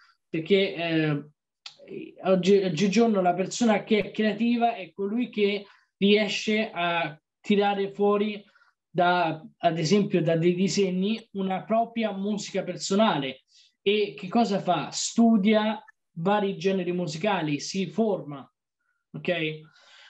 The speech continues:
Molte volte, eh, l'errore che fanno, eh, molti musicisti è quello di,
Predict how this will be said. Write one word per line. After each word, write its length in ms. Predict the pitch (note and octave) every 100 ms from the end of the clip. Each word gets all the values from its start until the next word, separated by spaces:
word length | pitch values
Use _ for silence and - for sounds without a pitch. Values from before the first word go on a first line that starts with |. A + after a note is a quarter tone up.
| _
Molte 240 | F#3+ F#3 G#3+
volte, 500 | C4 C4+ A#3 G3+ G3+
eh, 160 | F#3+
l'errore 560 | F#3+ G3 G3+ C4 B3 G#3+
che 160 | G3
fanno, 580 | - A3 G#3+ G#3 G3 F#3+
eh, 520 | F#3 F3 F3 E3+ E3+ F#3+
molti 320 | F#3+ F#3+ D#3+
musicisti 840 | G3 F#3 F#3+ F3+ G#3+ - - A#3 G3+
è 160 | F3+
quello 320 | - F#3+ F#3
di, 340 | F3+ G3+ G3+